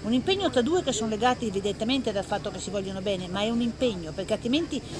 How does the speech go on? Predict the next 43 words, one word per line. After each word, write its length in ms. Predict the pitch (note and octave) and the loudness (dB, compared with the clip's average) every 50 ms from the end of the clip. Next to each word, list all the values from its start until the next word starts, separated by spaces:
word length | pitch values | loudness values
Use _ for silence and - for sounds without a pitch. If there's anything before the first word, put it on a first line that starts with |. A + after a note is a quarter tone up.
| - - | -8 -4
se 160 | - - B3+ | 0 2 4
non, 320 | B3 B3+ C4+ C4+ C4+ C4 | 4 4 4 4 4 2
eh, 240 | C4 B3+ A#3+ B3 B3+ | 2 2 2 0 2
amo 220 | B3 C4 D4 D4+ C4 | 0 2 2 0 2
più 160 | - D#4+ F4 | 2 2 2
mio 100 | E4+ D4+ | 4 2
marito 300 | C#4+ D4+ E4 D4+ - A#3 | 2 2 2 2 2 0
perché 220 | - G#3+ - G#3+ | 0 0 -4 -4
mi 80 | G#3 G3+ | -4 -4
sono 160 | - C4 B3 | -2 -2 -2
innamorata 440 | A3+ G#3+ G3+ G#3+ A#3+ C4+ C4+ - A3 | -2 -2 -2 0 0 0 2 2 2
del 80 | G3+ | 2
lattaio, 460 | A#3 C#4 C#4 - B3 A3 A3 C4 C#4 B3+ | 2 0 0 2 2 2 4 2 0 -2
sfasciamo 400 | - - F3 - G3+ F#3+ F#3+ F#3 | -4 -6 -6 -4 -4 -6 -6 -4
tutto. 400 | - C#4+ B3 - - - D#3+ D3 - | -4 -4 -4 -4 -6 -10 -10 -6 -4
No, 220 | A3 C4+ D4 C4 - - - - | -2 -2 -2 -2 -6 -8 -6 -4
l'impegno 440 | A3+ A#3+ A#3+ - E4 F4 E4 D4+ C4+ | -2 -2 -2 0 0 0 2 2 2
resta, 380 | B3+ A3 F#3 E3+ - - F3+ | 2 2 0 -2 -4 -6 -4
non 240 | G3+ C4 D#4+ E4 - | -2 0 0 0 -2
solo. 680 | - - G#3+ F3+ D#3 C#3+ C#3+ D3+ - - - - - - - - - - - - | -4 -4 -4 -4 -6 -6 -8 -10 -10 -12 -12 -12 -12 -12 -12 -12 -10 -8 -6 -2
Ma 220 | - B3+ D#4 D#4+ - - - | 0 2 2 2 2 -2 -4
se 280 | - - - F4+ D#4 | -2 0 2 2 4
due 240 | C4+ E4 G4 A4+ G#4 | 6 6 8 6 6
si 160 | - - D#4 | 4 2 4
odiano, 500 | D4 C4 A#3 G#3 F#3+ F#3+ G3 F#3 F#3 F#3 F3 - | 6 6 6 4 2 -2 -2 -4 -4 -4 -8 -8
se 300 | - - - - D#4+ C4 | -6 -4 -2 0 0 2
due 240 | B3 F#4 G#4 A#4+ F#4 | 4 6 6 6 6
sanno 400 | - - E4+ F4 F4+ F4 D#4+ C4 | 4 2 2 2 2 2 0 0
che 100 | - B3 | 0 0
non 140 | A#3+ A#3+ A3+ | 0 0 -2
se 140 | - B3+ | -2 -2
ne 80 | A3+ A3 | -4 -2
possono 400 | - C#4 C#4+ C4+ - C#4 A#3+ A3+ | -2 -2 -2 -2 -2 -4 -4 -2
andare, 400 | A3 G#3+ G3 F#3+ F#3 F3 F3 G3+ | -2 -2 -2 0 0 0 0 0
non 180 | A3+ C#4 D#4 D4 | 0 -2 -2 -2
si 160 | - - A#3+ | -2 -2 -2
odiano, 460 | F#3 E3 D#3 D3 E3 D#3 D#3+ E3 E3 - - - - - - - | 0 -2 -2 -4 -8 -8 -8 -10 -10 -10 -12 -12 -12 -12 -8 -2
perché 280 | - D#4+ F4+ E4+ - D#4+ | 0 0 0 0 0 0
imparano 720 | C#4 C#4+ E4+ E4+ - E4+ E4+ E4+ E4+ F4 E4+ E4 F4 E4+ E4 - - - - - - - | 0 0 0 0 0 2 2 4 4 2 2 0 0 -4 -4 -8 -12 -14 -12 -12 -6 -4
a 100 | - C4 | -2 -2
smussare 420 | - B3+ C4+ - - C#4 B3 B3 | 0 0 -2 0 0 0 0 0
gli 120 | A3 F#3 E3 | -2 -2 -4
angoli. 360 | D3+ D3+ D3+ D#3 D#3+ D3+ | -6 -6 -8 -10 -10 -10